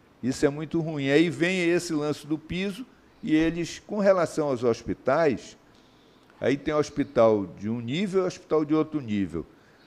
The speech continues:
Os grandes hospitais nunca ganharam tanto dinheiro como agora, mas as Santa Casas, as outras, têm dificuldades.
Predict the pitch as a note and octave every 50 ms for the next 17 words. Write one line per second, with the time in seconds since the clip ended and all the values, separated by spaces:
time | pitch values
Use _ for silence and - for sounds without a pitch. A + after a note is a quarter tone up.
0 | _ _ _ - A#2 A2+ - G2 G2+ D3+ F#3 A3 A3 F#3 D3 C3+ D3 D3 C#3+ -
1 | - C3+ A#2 - - D3+ D#3+ D3+ C#3+ D3+ F3+ F3+ - F3 D#3+ D3 D3+ D3+ D3+ D#3
2 | D#3 C#3+ - - - - G3+ A3+ G#3+ - F#3+ E3+ D3 D#3 D#3 E3 E3+ E3+ D#3+ E3
3 | E3 E3 E3+ E3 C3 A2 A2 A2 G#2+ G2 F2 E2 - - - - _ _ _ _
4 | _ _ _ _ _ - G#2+ B2+ C#3 C#3 C3+ C#3+ C3 - - - - F#3+ G#3 G3+
5 | - A#2+ - - - A#2 B2+ C3+ C3 B2 G#2 F2 F2 E2 D#2+ - - - - -
6 | G2+ F#2+ E2+ A2 C#3 D#3 D3+ - A#2+ G#2+ - - - _ - D#3+ F3+ F3 F#3+ -
7 | - F#3+ F3 - G3+ F#3 E3+ C3+ B2 C#3 C3+ - - - -